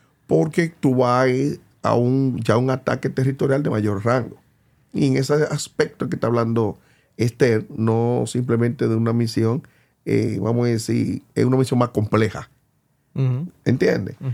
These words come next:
Speaker 1: Entonces, pero lo importante es entender que no importa, cuando uno sabe cuál es el objetivo,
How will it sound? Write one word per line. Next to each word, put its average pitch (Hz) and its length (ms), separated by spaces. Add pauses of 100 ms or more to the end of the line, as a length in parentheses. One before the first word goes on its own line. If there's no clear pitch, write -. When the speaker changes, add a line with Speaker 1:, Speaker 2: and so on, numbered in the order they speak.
Speaker 1:
Entonces, 165 400 (140)
pero 139 400 (400)
lo 156 140
importante 180 520
es 220 80
entender 147 540
que 143 100
no 175 140
importa, 117 720 (640)
cuando 123 300
uno 147 760 (220)
sabe 156 380
cuál 113 220
es 131 60
el 135 80
objetivo, 120 760